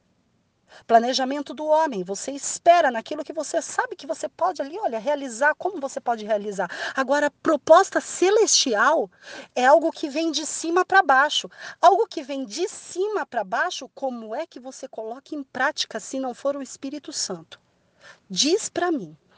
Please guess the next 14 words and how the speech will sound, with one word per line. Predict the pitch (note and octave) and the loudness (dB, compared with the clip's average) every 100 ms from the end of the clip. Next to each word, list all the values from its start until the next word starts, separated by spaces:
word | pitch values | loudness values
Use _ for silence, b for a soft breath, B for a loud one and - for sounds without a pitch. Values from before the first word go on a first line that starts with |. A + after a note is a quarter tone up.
| b _ _ - | b _ _ -8
hum? | A3 D#4 - _ B B B B | -6 -6 -8 _ B B B B
Qual | D4+ C#4 | 6 8
é | D#4 G4 | 8 6
a | - | 2
competência | - G4+ A#4+ - G4 _ - A#3 A3+ B3 - - D#4 E4 _ - | -2 -2 0 2 2 _ -4 -2 -2 -8 -6 -2 -2 -4 _ 2
humana | F4+ G#4+ D#4+ C4+ C4+ C4 C#4+ E4+ A#4 _ _ B B | 4 4 4 4 4 2 4 4 2 _ _ B B
pra | - E4 | 4 4
se | - - | 2 -8
colocar | - G4+ A#4+ - - B3+ | -2 -2 -2 -4 -4 -2
uma | A#3+ | -2
proposta | A#3+ C#4+ B3+ - A#3 F#3+ - G3 | -2 0 0 4 4 4 0 -10
celestial | F#3 - - F4 G4+ C5 D#4+ - - F4+ B3 G3+ A3 - | -8 -8 -2 0 2 4 2 0 -6 -6 -4 -6 -6 -8
em | C#4 | -10
prática? | - - - - | -8 -12 -14 -20